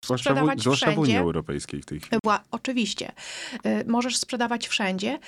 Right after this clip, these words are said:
Speaker 2: a konsumenci zagraniczni cenią sobie jakość polskich produktów i obsługę klienta. I warto na to zwrócić uwagę i warto to, warto to wykorzystywać w sprzedaży.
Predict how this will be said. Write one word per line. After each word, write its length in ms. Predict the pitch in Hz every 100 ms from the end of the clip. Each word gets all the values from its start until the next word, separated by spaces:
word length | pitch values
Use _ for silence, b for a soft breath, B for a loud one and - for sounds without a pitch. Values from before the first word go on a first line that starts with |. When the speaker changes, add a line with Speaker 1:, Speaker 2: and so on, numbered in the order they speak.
| B
Speaker 2:
a 80 | -
konsumenci 920 | - 233 226 247 233 233 240 - 349 -
zagraniczni 720 | 226 220 220 220 208 - 277 381 - B B -
cenią 360 | - 202 208
sobie 280 | 240 202 208
jakość 360 | 208 190 208 -
polskich 460 | - 180 - 233
produktów 480 | - 190 185 - 220
i 100 | 208
obsługę 380 | 185 - 113 208
klienta. 600 | - 285 277 214 208 - b b
I 100 | -
warto 360 | 202 180 185 220
na 100 | 208
to 100 | 208
zwrócić 400 | 202 190 202 196 -
uwagę 340 | 190 196 269 B B B
i 80 | 202
warto 380 | 185 214 214 202
to, 240 | 185 185 202 B B -
warto 280 | 208 -
to 120 | 208 190
wykorzystywać 720 | 190 220 214 - 202 185 -
w 20 |
sprzedaży. 720 | - - - - - - -